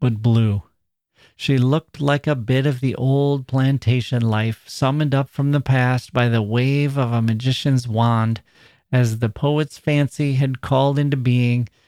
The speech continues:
the gracious shapes of which Mister Ryder had just been reading.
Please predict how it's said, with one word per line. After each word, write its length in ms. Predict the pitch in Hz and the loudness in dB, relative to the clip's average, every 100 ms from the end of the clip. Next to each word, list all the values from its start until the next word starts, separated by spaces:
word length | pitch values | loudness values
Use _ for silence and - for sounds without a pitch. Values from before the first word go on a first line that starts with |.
| _ - | _ -2
the 100 | 123 | 0
gracious 500 | 113 123 139 - 143 | 2 2 0 -2 -6
shapes 560 | - 127 117 - - _ _ _ - | -2 -2 -2 -4 -18 _ _ _ -2
of 240 | 123 117 | 0 0
which 280 | 120 117 - | 0 -2 -2
Mister 380 | 127 127 - 139 | -2 -2 -2 -2
Ryder 480 | 131 123 110 101 101 | 2 2 2 2 0
had 200 | 107 107 | 0 0
just 220 | 113 - | -2 -2
been 180 | 113 113 | 0 0
reading. 400 | 110 107 107 110 | 0 -2 -6 -10